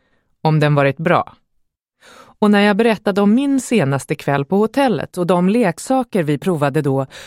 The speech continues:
så bidrog du inte med något jag inte redan visste. För att inte tala om att vi bor i en liten trea med ultratunna pappersväggar. Jag hade hört om den gett önskat resultat."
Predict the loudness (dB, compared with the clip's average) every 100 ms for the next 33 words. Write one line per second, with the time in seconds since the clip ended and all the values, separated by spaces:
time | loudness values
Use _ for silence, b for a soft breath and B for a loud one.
0 | B -4 0 0 0 0 -2 0 0 0
1 | 0 0 0 0 0 -2 -6 -10 -4 0
2 | 0 -2 -2 0 0 -2 -6 -6 -8 -8
3 | _ _ _ _ _ _ _ -6 -2 -2
4 | -2 -4 -2 0 2 2 0 0 -2 -2
5 | 0 0 0 0 0 0 0 0 -2 -2
6 | -2 -2 -2 0 0 0 -2 0 -2 -2
7 | -2 -4 -2 -2 -2 -4 -4 -6 -2 -2
8 | -2 -4 -6 _ _ _ _ _ _ _
9 | -2 2 2 2 0 -2 0 0 -2 _
10 | -20 -20 -14 -12 -12 -14 -18 -20 -20 -20
11 | _ _ _ _ _ _ _ _ _